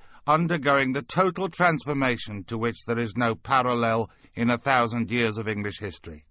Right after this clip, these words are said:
In fifteen or twenty years, on present trends,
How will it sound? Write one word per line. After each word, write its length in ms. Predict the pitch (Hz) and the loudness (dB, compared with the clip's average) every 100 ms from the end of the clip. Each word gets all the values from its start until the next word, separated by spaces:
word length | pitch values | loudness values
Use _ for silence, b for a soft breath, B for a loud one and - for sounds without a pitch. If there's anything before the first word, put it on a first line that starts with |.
| _ _ _ _ _ _ _ _ - _ _ _ _ | _ _ _ _ _ _ _ _ -20 _ _ _ _
In 180 | 123 127 | -2 2
fifteen 640 | 185 196 196 190 190 170 b b | 4 2 4 4 2 -4 b b
or 80 | 131 | -6
twenty 400 | 143 185 180 208 | 2 2 2 0
years, 380 | 185 151 131 120 - b b | 2 2 0 -6 -16 b b
on 120 | 131 120 | -4 -2
present 540 | 151 196 180 214 175 | 4 4 4 0 -2
trends, 640 | - 147 90 82 - - | 0 2 2 -6 -18 -20